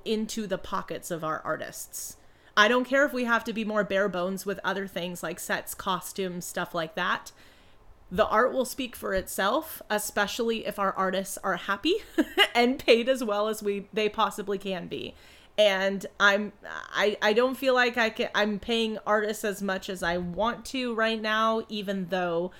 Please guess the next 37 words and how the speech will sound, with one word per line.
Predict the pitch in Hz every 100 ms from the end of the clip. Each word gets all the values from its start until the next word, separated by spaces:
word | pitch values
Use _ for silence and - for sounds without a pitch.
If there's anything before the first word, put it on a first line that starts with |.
| - -
we're | 202
paying | 196 226 208 196 190
them | 190
as | 175 175
much | 185 185
as | 175 165
we | 170 170
are | - 160 156
capable | - 190 214 240 240
of. | 269 311 - - - - - -
But | 175 226 214 180 - - - -
I | 220 233
know | 220 226 233
that | 214 208
that | 214 165
number | 208 196 208
can | 208 220 208
get | 196 185
bigger | 180 226 214 190 180 165 -
with | 208 226 226
continued | - 233 - 214 214 208 185
support | - - 180 175 -
and | 175
as | 170 175
this | 180 170
company | 185 170 175 165
continues | 175 170 170 160 -
to | 170
grow. | 180 175 170 175 - - -
And | 196 196
that's | 170 -
something | 196 196 190
that | -
makes | 165 160 185
me | 170
so | - 160 151
excited | - - - 90 - -